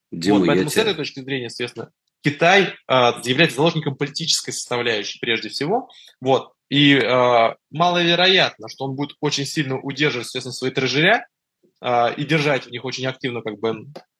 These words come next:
Speaker 2: ну, в крайнем случае, не сокращать объём, просто он не сможет такой большой объём и скинуть на самом-то деле, без потери для себя. Вот, на фоне полноценного политического противостояния. Поэтому под, а, трежери всегда будет работать противостояние с Китаем.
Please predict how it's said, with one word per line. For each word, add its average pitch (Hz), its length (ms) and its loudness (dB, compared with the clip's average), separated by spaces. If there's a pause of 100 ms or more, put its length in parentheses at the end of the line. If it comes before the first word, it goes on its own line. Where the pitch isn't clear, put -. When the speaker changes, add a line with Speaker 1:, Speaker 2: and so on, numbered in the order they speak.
(440)
Speaker 2:
ну, 170 120 2
в - 60 -2
крайнем 165 200 2
случае, 147 160 -2
не 147 60 -6
сокращать 156 400 0
объём, 151 340 -2
просто 147 220 -4
он 156 40 -2
не 160 140 0
сможет 170 260 -4
такой 156 200 -6
большой 156 440 -4
объём 160 300 -2
и 156 40 -2
скинуть 156 420 -4
на 113 100 -8
самом-то 104 320 -14
деле, 104 340 -6 (560)
без 131 220 2
потери 131 380 2
для 110 100 -8
себя. 110 440 -4 (360)
Вот, 135 340 2
на 120 100 0
фоне 208 220 2
полноценного 147 560 -2
политического - 360 -6
противостояния. 127 540 -4
Поэтому 135 340 -4
под, 165 440 -4
а, 123 440 -2
трежери 160 440 -4
всегда 127 320 -4
будет 156 180 -6
работать 135 460 -8 (100)
противостояние 139 460 -6
с - 80 -8
Китаем. 113 520 -4